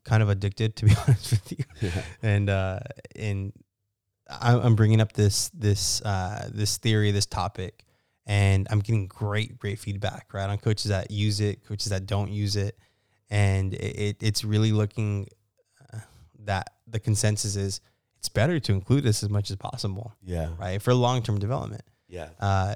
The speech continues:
Speaker 1: i-, in almost all, all ages across the board, right? And we're not saying, again, this is the only way to do it, but
Speaker 2: Yeah.
Speaker 1: some people do use it, and, uh, <laughs> and it's working out pretty good.
Speaker 2: Yeah.
Speaker 1: So, um, again, just trying to bring value to everybody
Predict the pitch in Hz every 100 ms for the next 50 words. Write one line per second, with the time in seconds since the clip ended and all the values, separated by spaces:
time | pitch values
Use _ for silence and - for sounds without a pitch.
0 | - 104 104 117 - 120 135 104 - 92
1 | - - _ - 110 101 104 104 107 101
2 | 92 - 107 120 113 _ _ 113 131 104
3 | 104 107 104 101 104 110 98 98 92 98
4 | 107 113 131 131 - - 95 - _ _
5 | 95 87 80 82 _ _ _ _ - -
6 | 101 104 139 135 131 208 151 98 110 -
7 | - 110 107 101 95 95 104 110 110 -
8 | _ 110 110 110 - 117 104 117 104 -
9 | 101 101 113 104 _ _ _ _ _ -
10 | - 107 - 101 98 95 95 95 - _
11 | _ - _ _ _ _ _ - 110 104
12 | 107 104 104 110 104 - - - - -
13 | 135 143 147 113 110 107 113 104 101 98
14 | 104